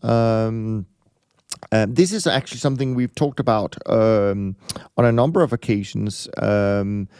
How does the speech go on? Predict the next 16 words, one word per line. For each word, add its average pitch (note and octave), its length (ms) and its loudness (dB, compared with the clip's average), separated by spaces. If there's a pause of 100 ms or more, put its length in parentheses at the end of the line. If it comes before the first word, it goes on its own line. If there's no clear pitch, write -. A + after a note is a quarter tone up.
(240)
um, G#2+ 300 2
but A2+ 120 0
it's A2+ 140 -2
always B2 320 0
good A#2 240 0
to, G#2 380 2
um, G2 400 0
to, G2 380 -4
to, F#2+ 420 0
um, F2+ 380 -4 (100)
to A#2 100 2
get B2 180 2
a B2 60 0
question G#2 380 -2
like G2 220 -6
this. G2+ 360 -8